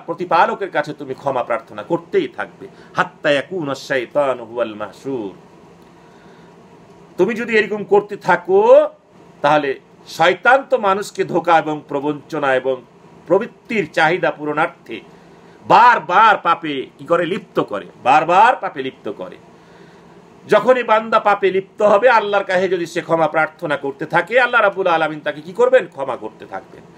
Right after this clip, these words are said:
ক্ষমা করতে থাকবেন, ক্ষমা করতে থাকবেন। শয়তান পাপ করাতে, করাতে, করাতে, করাতে এক পর্যায়ে কি হয়ে যাবেন?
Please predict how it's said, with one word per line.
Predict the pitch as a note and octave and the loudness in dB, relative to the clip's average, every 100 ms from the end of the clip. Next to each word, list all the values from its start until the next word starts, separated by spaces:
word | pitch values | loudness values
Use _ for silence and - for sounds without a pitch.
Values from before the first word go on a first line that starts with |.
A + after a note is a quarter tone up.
| - | -20
ক্ষমা | - F#3 G3 | -2 2 2
করতে | F3+ F3 C3+ | 0 -6 -8
থাকবেন, | C3 A2+ A#2 | -8 -8 -8
ক্ষমা | A2+ F#3 F#3+ | -2 0 0
করতে | D#3 - | -4 -12
থাকবেন। | A2+ A2 - - - - - - | -14 -14 -14 -20 -20 -20 -20 -20
শয়তান | - G3+ B3 A#3+ B3 A#3 - | -2 2 2 2 0 0 -2
পাপ | A3 A#3 - | 2 2 -2
করাতে, | - A#3 G#3+ G#3+ | -2 0 0 0
করাতে, | G3 F#3+ F#3+ | 0 0 0
করাতে, | G3+ G3 F3+ F3+ | -2 0 0 -6
করাতে | E3+ D#3+ E3 | -4 -2 -4
এক | G3 G#3+ - - | -2 -2 -2 0
পর্যায়ে | B3+ A3+ B3 A3+ | 2 4 2 0
কি | - G#3 | -2 -2
হয়ে | F#3 D#3 | 0 0
যাবেন? | D3 D3+ | 0 -2